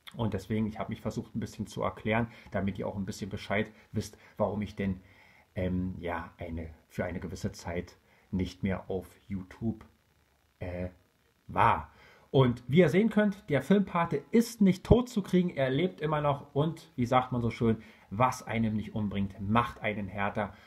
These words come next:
und das ist auch die Wahrheit. Ich hoffe natürlich, dass sich alles noch zum Positiven auch für mich wendet und,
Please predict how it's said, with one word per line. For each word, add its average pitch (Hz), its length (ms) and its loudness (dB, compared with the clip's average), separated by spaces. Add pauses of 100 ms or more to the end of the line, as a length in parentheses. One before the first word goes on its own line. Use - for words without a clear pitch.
(160)
und 95 260 -6
das 101 160 -2
ist - 100 -12
auch - 160 -12
die 101 140 -6
Wahrheit. 95 340 -2 (200)
Ich 139 160 0
hoffe 139 180 2
natürlich, 123 480 0
dass 113 160 -4
sich - 200 -8
alles 113 240 -2
noch 110 180 -4
zum 107 180 -6
Positiven 135 500 -2
auch 113 160 -2
für - 180 -4
mich 135 300 0 (320)
wendet 117 500 4 (480)
und, 104 580 2